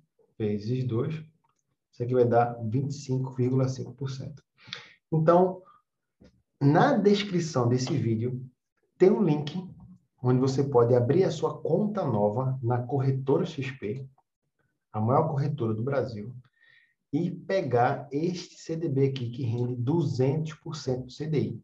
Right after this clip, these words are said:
Isso vai dar vinte e cinco e alguma coisa ao ano. Vinte e cinco por cento ao ano de rentabilidade. Preste atenção, tá? E o detalhe é que este C D B está com os dias contados.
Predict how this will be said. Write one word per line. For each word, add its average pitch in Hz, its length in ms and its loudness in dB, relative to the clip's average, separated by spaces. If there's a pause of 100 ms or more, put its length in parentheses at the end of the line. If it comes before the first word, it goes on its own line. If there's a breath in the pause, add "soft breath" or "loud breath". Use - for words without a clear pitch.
Isso - 140 -14
vai 135 100 -2
dar 131 200 2
vinte 139 240 -2
e - 40 -14
cinco 160 300 -2
e - 20 -2
alguma 165 300 -2
coisa 104 440 -8 (260)
ao 165 220 6
ano. 123 480 4 (560 soft breath)
Vinte 151 420 0
e 175 40 -6
cinco - 440 -10
por 156 240 -8
cento 135 360 -4
ao 143 240 0
ano 123 280 0
de 127 160 -2
rentabilidade. 135 880 -2
Preste 139 240 -4
atenção, 160 440 -8
tá? 143 300 -2 (360 loud breath)
E 147 60 0
o 151 40 2
detalhe 170 580 6
é 139 100 -2
que 139 440 -2
este 185 360 2
C - 120 -10
D 170 120 0
B 127 120 2
está 131 240 2
com 151 140 -4
os 117 160 0
dias 135 280 2 (140)
contados. 117 840 0